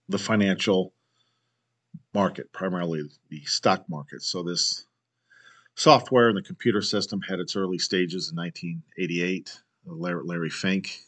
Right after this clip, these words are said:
and probably others involved in that, and it has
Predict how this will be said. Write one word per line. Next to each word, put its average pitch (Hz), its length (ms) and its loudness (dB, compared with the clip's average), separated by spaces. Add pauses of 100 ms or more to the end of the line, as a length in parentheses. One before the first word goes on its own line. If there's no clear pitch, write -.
and - 80 -18
probably 85 420 -4
others 87 520 -4 (240)
involved 90 480 -2
in 87 60 0
that, 90 260 0 (600)
and 87 220 -2
it 87 180 -4
has 87 520 -4